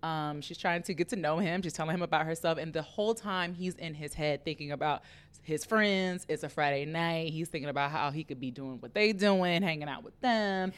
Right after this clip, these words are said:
And he's basically ignoring this girl. And it annoyed me because I was like, why are you in, if you're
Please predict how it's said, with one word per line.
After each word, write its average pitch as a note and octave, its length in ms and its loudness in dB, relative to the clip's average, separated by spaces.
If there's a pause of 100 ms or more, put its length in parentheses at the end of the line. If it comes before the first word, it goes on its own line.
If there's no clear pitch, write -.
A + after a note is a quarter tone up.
(280)
And C4 120 4
he's D4+ 180 2
basically F4 440 4
ignoring C4 360 4
this A3+ 120 2
girl. G3+ 540 6
And A3+ 100 6
it A3+ 100 8
annoyed A3+ 380 4
me A3+ 160 0
because G3+ 360 -2
I F#3 100 2
was F#3 160 -2
like, F#3 340 2 (560)
why A#3 160 0
are G4 140 6
you G#4 180 12
in, F#4 140 6 (320)
if D4+ 120 4
you're G4+ 120 4